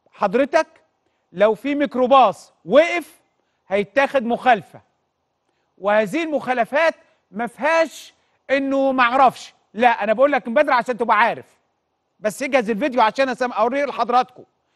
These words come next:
متابعة القاهرة بالكامل، مراقبة إلكترونيا مروريا، منظومة متكاملة شايفة كل حاجة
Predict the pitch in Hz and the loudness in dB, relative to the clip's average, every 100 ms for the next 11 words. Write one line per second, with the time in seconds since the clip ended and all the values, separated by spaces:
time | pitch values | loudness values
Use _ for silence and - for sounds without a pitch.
0 | _ _ 175 208 - 285 240 196 180 - | _ _ -10 -8 0 0 2 0 0 -4
1 | _ _ _ _ _ _ _ _ _ _ | _ _ _ _ _ _ _ _ _ _
2 | _ _ _ - 196 185 226 220 269 277 | _ _ _ -10 -8 0 4 4 6 4
3 | 226 233 - 269 277 254 196 151 - _ | 2 -4 0 0 2 0 -4 -8 -12 _
4 | _ _ _ 190 220 214 - 277 277 269 | _ _ _ -4 2 2 4 2 4 2
5 | 240 233 240 233 240 247 285 285 277 247 | 0 -6 -4 -2 0 2 0 2 0 -2
6 | - _ - 208 233 233 240 294 285 294 | -12 _ -10 -2 2 4 4 4 2 0
7 | 262 _ _ _ _ - 196 220 185 285 | -6 _ _ _ _ -8 -6 -4 0 0
8 | 269 233 233 233 220 294 311 302 294 _ | 2 0 0 -2 0 0 2 -2 -2 _
9 | _ _ _ _ - 269 - 226 302 311 | _ _ _ _ 0 0 0 -2 0 0
10 | 240 202 226 151 | 0 0 -2 -2